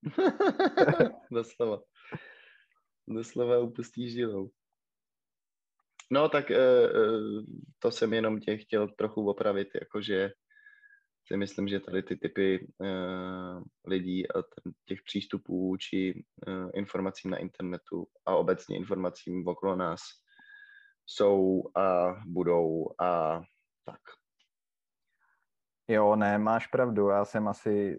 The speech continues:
Speaker 2: myslel spíš jako, že se to bude prohlubovat, ale vždycky tu byl tady ten aspekt toho, že lidi jsou ovce a vlastně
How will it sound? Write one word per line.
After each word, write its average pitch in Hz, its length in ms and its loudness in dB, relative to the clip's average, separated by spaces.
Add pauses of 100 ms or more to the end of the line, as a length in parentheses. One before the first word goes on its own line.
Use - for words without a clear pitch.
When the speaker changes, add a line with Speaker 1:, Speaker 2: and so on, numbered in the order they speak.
Speaker 2:
myslel 101 360 -4
spíš - 300 -12
jako, 104 260 0
že 101 160 0
se - 140 -4
to 101 120 0
bude 101 200 2
prohlubovat, 107 760 2 (100)
ale 101 480 2 (120)
vždycky 98 500 -8
tu 95 300 0
byl 95 220 2
tady 95 280 -2
ten 101 260 0 (1000)
aspekt - 540 -2 (120)
toho, 107 320 0
že 104 180 0 (260)
lidi 98 320 -2
jsou 98 260 0
ovce 98 680 0
a 92 100 0
vlastně 95 640 -2